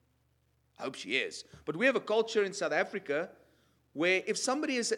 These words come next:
ten years older than you, you don't call them by their first name. That's disrespectful.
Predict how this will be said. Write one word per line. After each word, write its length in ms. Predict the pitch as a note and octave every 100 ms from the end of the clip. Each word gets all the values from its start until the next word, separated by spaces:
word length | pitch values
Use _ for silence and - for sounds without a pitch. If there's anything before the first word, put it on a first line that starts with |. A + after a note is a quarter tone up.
| - -
ten 220 | A3+ C4
years 200 | A#3+ -
older 300 | F#3+ G3 F#3+
than 200 | D#3 B2+
you, 300 | A2+ A#2+ D#3+ - _ _ _ _ _ _ _
you 140 | E3+ G#3
don't 340 | F3 A#3+ B3
call 200 | A3 G3+
them 120 | G3
by 120 | D#3+
their 140 | D#3+ D3+
first 320 | F3 F3 -
name. 180 | A#2 A#2+
That's 200 | D#3+ -
disrespectful. 920 | E3+ - D3 - D3+ D3 - F#2